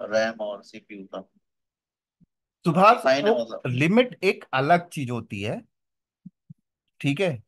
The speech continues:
Speaker 2: लिमिट एक अलग चीज है। मैं अभी मॉडल नंबर को समझो।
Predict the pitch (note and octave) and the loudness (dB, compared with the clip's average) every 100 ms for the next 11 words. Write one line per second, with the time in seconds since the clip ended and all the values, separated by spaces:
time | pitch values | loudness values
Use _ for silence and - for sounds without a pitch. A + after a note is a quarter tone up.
0 | - B2+ E3+ A3 B3+ E3+ - F#3+ - D3 | -4 -2 0 0 -2 -6 0 0 0 -4
1 | - C#3+ D3+ C#3+ A#2 F#2 F2 - _ _ | 0 4 2 0 -8 -8 -12 -18 _ _
2 | _ _ _ _ _ _ _ _ _ _ | _ _ _ _ _ _ _ _ _ _
3 | - C#3 G#3 - D#3+ D#3+ A#3+ F3+ D3+ D#3+ | -4 2 2 4 2 0 0 2 2 4
4 | G#3+ F#3+ E3+ E3 E3 F3+ D3+ A2+ F#2 E2 | 2 0 0 -2 -4 -6 -6 -8 -12 -18